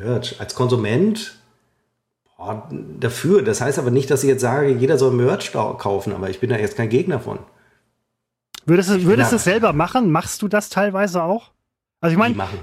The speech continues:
Speaker 2: du bist ja, du,
Speaker 1: Seppo
Speaker 2: du, du,
Speaker 1: Merch?
Speaker 2: du bist doch, nein, ja, Seppo,
Speaker 1: <laughs> Ja.
Speaker 2: unser Merch ist sowieso außen vor. Ähm, u-,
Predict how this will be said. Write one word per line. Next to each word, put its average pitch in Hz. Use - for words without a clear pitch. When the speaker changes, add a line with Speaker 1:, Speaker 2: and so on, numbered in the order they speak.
Speaker 2:
du 185
bist 233
ja, 208
du, 180
Speaker 1:
Seppo 190
Speaker 2:
du, 208
du, 170
Speaker 1:
Merch? 180
Speaker 2:
du 208
bist -
doch, 233
nein, 208
ja, 147
Seppo, 147
Speaker 1:
<laughs> -
Ja. 160
Speaker 2:
unser 202
Merch 190
ist -
sowieso 165
außen 165
vor. 131
Ähm, 143
u-, 208